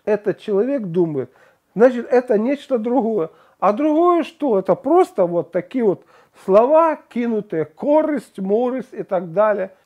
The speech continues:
А раз она тебе не касается, раз это неправда по отношению к тебе, а что ты тогда волнуешься?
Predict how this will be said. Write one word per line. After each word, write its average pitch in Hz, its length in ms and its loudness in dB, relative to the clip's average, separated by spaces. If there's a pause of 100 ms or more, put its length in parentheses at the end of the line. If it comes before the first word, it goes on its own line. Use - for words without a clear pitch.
(120)
А 214 100 -4
раз 311 220 -2
она 302 180 0
тебе 302 260 -6
не 302 140 -2
касается, 285 880 -6
раз 247 300 0 (160)
это 220 420 2
неправда 185 920 -2
по 165 180 -2
отношению 147 600 -8
к - 60 -20
тебе, 131 300 -16 (420)
а 175 100 -12
что - 240 -10
ты 302 120 -16
тогда 320 320 -4
волнуешься? 302 680 -2